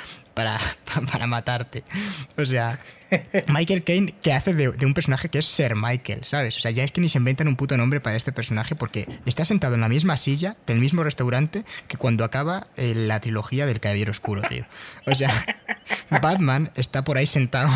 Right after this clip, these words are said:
Speaker 1: <laughs> todavía, tío, con, con Anne Hathaway y está todo conectado. Que no, no, o sea, me, la película a mí me ha gustado mucho, pero, pero creo que tiene algunos diálogos que están más graciosos y, y que aunque no sean orgánicos, tienen su aquel.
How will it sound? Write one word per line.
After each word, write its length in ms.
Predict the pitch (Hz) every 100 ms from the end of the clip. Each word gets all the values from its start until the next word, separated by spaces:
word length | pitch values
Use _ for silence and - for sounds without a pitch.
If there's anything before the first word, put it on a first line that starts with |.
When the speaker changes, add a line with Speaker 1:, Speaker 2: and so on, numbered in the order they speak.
| 127
Speaker 1:
<laughs> 20 |
todavía, 540 | 147 127 117 123 120
tío, 260 | 117 127 135 - 208 - -
con, 160 | 147 120 240
con 380 | - 131 123 131
Anne 220 | 139 147 -
Hathaway 440 | 120 131 131 139
y 80 | 113
está 140 | 113 135
todo 140 | 135
conectado. 480 | 135 127 - 107 139 - - - - - - -
Que 100 | 110
no, 100 | 113
no, 180 | 110 101
o 60 |
sea, 140 | - 110
me, 120 | 110
la 100 | 117
película 380 | 127 156 170 170
a 20 |
mí 220 | 160 120
me 60 | 151
ha 20 |
gustado 280 | 127 - 104
mucho, 320 | 117 - 151 -
pero, 500 | 110 104 101 101 101
pero 200 | 113 104
creo 140 | 110 117
que 60 |
tiene 200 | 110 110
algunos 300 | 113 113 113
diálogos 360 | 110 113 113 110
que 140 | -
están 240 | 107 - 117
más 180 | 120 120
graciosos 640 | 113 110 135 139 135 156
y, 160 | 110 110 -
y 80 | 123
que 80 | 117
aunque 220 | 110 107
no 100 | 120
sean 180 | 123 120
orgánicos, 440 | 117 127 107 -
tienen 340 | - 110 113 110
su 280 | - 113 107
aquel. 540 | 107 107 - 131 151